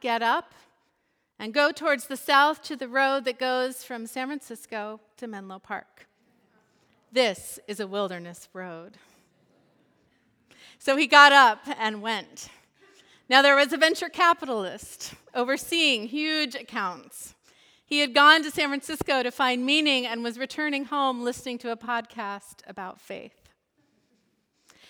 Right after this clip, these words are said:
Then the Spirit said to the servant of God, "Pull up next to that white Tesla Model S at the stoplight and get in the car."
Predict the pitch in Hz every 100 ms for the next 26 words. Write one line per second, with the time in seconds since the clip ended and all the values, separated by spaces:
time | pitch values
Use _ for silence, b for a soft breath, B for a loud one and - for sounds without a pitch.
0 | b - 311 302 - 330 302 277 - 294
1 | 294 269 277 294 285 285 254 285 285 269
2 | 254 - 339 349 339 320 320 - 311 277
3 | 262 254 285 285 - - 269 269 - 262
4 | 240 233 240 247 233 - 233 226 - -
5 | 214 220 - 254 254 254 208 180 175 -
6 | - b b b b b _ 226 226 233
7 | 214 208 202 233 214 165